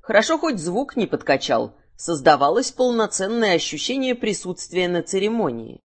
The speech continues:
Впрочем, человек искушенный сказал бы, что зрелище так себе,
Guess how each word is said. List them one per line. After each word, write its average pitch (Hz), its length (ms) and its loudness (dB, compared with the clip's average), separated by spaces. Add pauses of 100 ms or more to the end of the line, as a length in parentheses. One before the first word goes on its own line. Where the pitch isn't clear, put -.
(180)
Впрочем, 233 720 2
человек 202 440 2
искушенный 190 760 -2
сказал 214 460 2
бы, 113 340 -2
что - 220 2
зрелище 285 600 0
так 196 320 2
себе, 120 420 -4